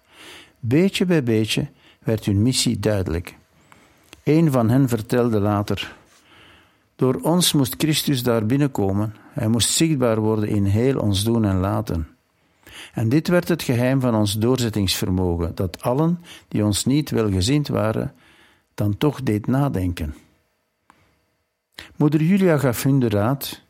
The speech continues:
"Wees vriendelijk en behulpzaam voor allen zonder onderscheid,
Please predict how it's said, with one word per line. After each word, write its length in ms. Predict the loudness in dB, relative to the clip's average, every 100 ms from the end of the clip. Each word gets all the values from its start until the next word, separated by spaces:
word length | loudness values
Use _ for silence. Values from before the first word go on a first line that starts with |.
| _ -20 -20 -20 _ -6
"Wees 260 | -2 0
vriendelijk 640 | 0 0 2 0 -2 -4 -4
en 120 | -2
behulpzaam 680 | 2 2 2 0 0 0 0
voor 200 | -2 -2
allen 340 | -2 0 2 2
zonder 380 | 2 2 0 -2
onderscheid, 840 | -2 -2 -2 -2 -4 -6 -8 -16